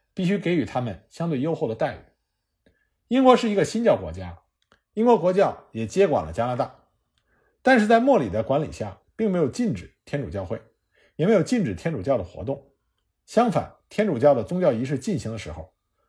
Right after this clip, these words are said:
莫里还命令在场的士兵脱帽以示尊重。天主教会的处境现在就变得很有意思。战争期间，他们损失了大量的钱财和资产，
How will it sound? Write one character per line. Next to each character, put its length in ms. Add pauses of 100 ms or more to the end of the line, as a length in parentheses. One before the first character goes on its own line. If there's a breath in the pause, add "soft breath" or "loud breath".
(140)
莫 140
里 140
还 120
命 200
令 100
在 220
场 160
的 60
士 180
兵 260 (240)
脱 160
帽 360
以 100
示 100
尊 160
重。 160 (1200)
天 140
主 120
教 160
会 80
的 80
处 220
境 180
现 180
在 140
就 80
变 180
得 60
很 140
有 80
意 180
思。 120 (840)
战 160
争 120
期 160
间， 400
他 100
们 100
损 220
失 140
了 80
大 200
量 140
的 60
钱 260
财 300
和 120
资 160
产， 160